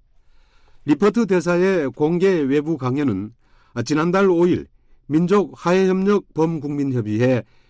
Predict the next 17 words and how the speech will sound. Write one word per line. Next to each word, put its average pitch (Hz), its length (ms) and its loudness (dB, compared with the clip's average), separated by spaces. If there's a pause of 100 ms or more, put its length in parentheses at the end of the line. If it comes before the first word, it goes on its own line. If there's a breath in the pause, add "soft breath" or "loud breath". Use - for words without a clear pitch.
(160)
민화협 160 540 2
조찬 175 460 -2
강연장에서 143 760 -4
일어난 120 560 -2
피습 175 340 -6
사건으로 151 580 -4 (520)
얼굴과 170 640 2
손목 143 420 -6
등을 131 360 -2 (220 soft breath)
크게 185 380 -2
다친 147 360 -8
이후 110 260 -6 (360)
이번이 120 640 2
처음입니다. 110 720 -2 (720)
서울에서 135 800 2
브이오에이 190 500 4
뉴스 180 360 -4